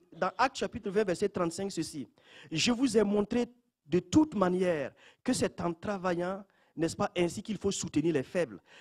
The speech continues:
Et se rappeler les paroles du Seigneur qui a dit lui-même, il y a plus de bonheur à donner qu'à recevoir. » Dans l'économie du royaume, c'est le donner.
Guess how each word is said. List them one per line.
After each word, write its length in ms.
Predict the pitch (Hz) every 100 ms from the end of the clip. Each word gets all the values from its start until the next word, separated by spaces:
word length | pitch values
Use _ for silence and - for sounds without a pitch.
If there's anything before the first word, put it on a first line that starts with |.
| -
Et 80 | 170
se 120 | 190
rappeler 380 | 202 - 226 240
les 140 | 196
paroles 260 | 196 196 190
du 100 | 170
Seigneur 400 | - 185 202 196
qui 300 | 175 160 -
a 100 | 151
dit 160 | 143 190
lui-même, 340 | 180 151 107 _ _ _ -
il 160 | 175
y 80 | 180
a 80 | 190
plus 320 | - 247 262
de 80 | 196
bonheur 420 | 170 202 220 226
à 80 | 214
donner 480 | 190 202 220 226 240 - _ _ _ - - - - - - - - - -
qu'à 120 | 151
recevoir. » 500 | 135 147 117 143 127
Dans 180 | 156 160
l'économie 460 | 233 262 254 294
du 140 | 220 196
royaume, 500 | 190 185 202 226 226
c'est 200 | - 147
le 120 | 139
donner. 380 | 131 139 135